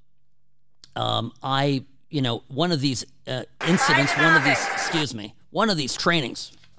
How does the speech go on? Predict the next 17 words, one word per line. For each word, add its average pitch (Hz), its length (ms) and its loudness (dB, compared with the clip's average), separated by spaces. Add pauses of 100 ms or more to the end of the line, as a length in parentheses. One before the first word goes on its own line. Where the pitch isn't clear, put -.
(320)
sorry - 180 -16
about 80 200 -10
that, 123 180 -4 (400)
one 202 160 -2
of 180 40 -2
these 135 120 -4
trainings 143 520 -2
that 127 260 -6
was 117 160 -4
going 131 320 2
on, 123 440 -2 (520)
um, 120 440 0 (400)
uh, 131 180 -10 (240)
in 127 160 0
Canada, 151 460 0 (1040)
in 156 120 0
Ontario 151 680 2